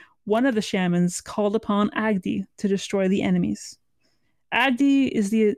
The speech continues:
in the Evek's tongue means thunder, but is also used to describe the Lord of Thunder as well as all the Thunderbirds that come down to earth and cause thunder.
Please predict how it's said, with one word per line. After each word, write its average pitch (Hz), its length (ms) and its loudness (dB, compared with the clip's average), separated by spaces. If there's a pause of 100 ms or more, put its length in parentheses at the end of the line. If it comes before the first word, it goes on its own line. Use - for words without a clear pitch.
in 262 120 4
the 277 120 6
Evek's 226 380 -2
tongue 202 480 0
means 196 420 2
thunder, - 480 0 (520)
but 226 240 2
is 233 160 0
also 262 220 0
used 247 180 2
to 262 60 -2
describe 214 420 -2
the 185 120 2
Lord 233 240 0
of 262 120 -2
Thunder 208 440 0
as 220 200 -2
well 240 340 0
as 262 160 -2
all 214 220 0
the 208 160 2
Thunderbirds 220 720 0 (260)
that 208 100 -2
come 226 280 2
down 247 220 2
to 285 100 -2
earth 196 280 0
and 220 140 0
cause 247 320 -2
thunder. - 420 -6